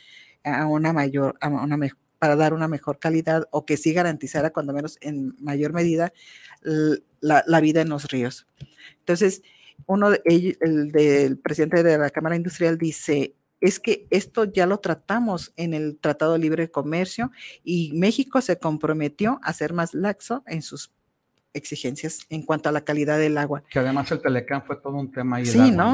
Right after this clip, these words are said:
Speaker 2: ¿no? Sí.
Speaker 1: Y dices, "Caramba", yo s-, manejo a lo mejor con esa inocencia de que los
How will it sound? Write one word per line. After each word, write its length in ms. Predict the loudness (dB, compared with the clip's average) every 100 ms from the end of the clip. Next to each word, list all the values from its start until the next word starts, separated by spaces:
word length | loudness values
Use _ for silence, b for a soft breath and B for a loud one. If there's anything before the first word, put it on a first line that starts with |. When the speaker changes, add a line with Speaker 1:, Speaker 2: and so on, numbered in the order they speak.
| 0
Speaker 2:
¿no? 80 | -4 -10
Sí. 140 | -2 2
Speaker 1:
Y 120 | 4
dices, 420 | 4 2 0 -4 _ -10
"Caramba", 440 | -6 -2 2 2
yo 200 | 4 0
s-, 340 | 0 -4 -10 -10 _ _ -6
manejo 460 | -2 -2 -2 0
a 160 | 0 2
lo 80 | -2
mejor 280 | -2 -4 -2
con 160 | -4
esa 140 | -2 -4
inocencia 600 | -4 -2 -2 0 0 -2 B B B B
de 360 | 2 6 6 4
que 600 | 0 2 2 2 0 _ _ _ 0
los 340 | 2 2